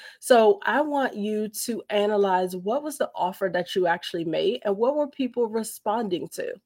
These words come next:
right? W-, and the things I want you to be looking for is, was it too confusing? What were the things that people were actually excited about? And how can you repeat this in the future?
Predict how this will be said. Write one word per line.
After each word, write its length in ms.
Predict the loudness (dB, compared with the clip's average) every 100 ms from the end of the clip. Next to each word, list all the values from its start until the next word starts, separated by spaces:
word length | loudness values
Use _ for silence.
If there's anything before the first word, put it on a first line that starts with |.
| _ _
right? 320 | 0 2 2 -2 -14 -20 _
W-, 180 | -12 2 8
and 260 | 10 10
the 80 | 6
things 240 | 4 4 4
I 80 |
want 260 | 2 0 -2
you 60 | -2
to 80 |
be 140 | 0 2
looking 340 | 2 0 -4
for 260 | 0 2 2
is, 280 | 2 2 4
was 240 | 2 2
it 120 | -4
too 200 | -6 -8
confusing? 760 | -6 -8 -8 -8 -8 -4 -4 -4 _ _ _ _ _ _ _ _ -20 _ _
What 240 | 4 6
were 140 | 6 6
the 120 | 6
things 320 | 6 4 4
that 160 | 0 0
people 280 | -4 0 2
were 160 | 2 0
actually 580 | -2 -4 -4 -2 -2
excited 720 | -4 -6 -8 -4 0 0 -2 -2
about? 400 | -2 -4 -6 -10 _ _ _ _ _ _ 2
And 200 | 4 4
how 320 | 0 0 0
can 280 | 2 0 0
you 180 | -2 0
repeat 540 | 0 0 -6 -10 -4
this 220 | -4 -2
in 140 | -4 -4
the 60 |
future? 520 | -6 -8 -8 -10 -12